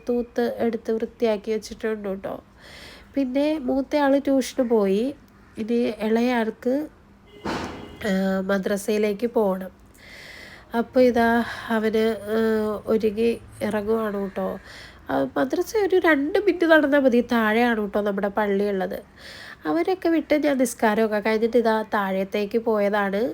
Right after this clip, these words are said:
മറിയൂസ് വെറുതെ, ഏഹ്, നടക്കാനായിട്ട്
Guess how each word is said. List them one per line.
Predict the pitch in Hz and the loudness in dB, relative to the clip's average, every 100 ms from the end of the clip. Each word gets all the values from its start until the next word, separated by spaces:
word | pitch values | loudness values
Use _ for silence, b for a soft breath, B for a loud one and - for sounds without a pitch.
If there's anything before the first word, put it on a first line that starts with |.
| - - | -8 -6
മറിയൂസ് | 214 208 202 196 233 233 - | -4 0 0 0 -2 0 2
വെറുതെ, | 240 214 240 247 262 262 - 233 | 0 4 4 6 4 0 -6 -2
ഏഹ്, | 240 233 | 0 0
നടക്കാനായിട്ട് | 233 220 214 214 214 214 202 | 0 -2 -2 -4 -2 -4 -4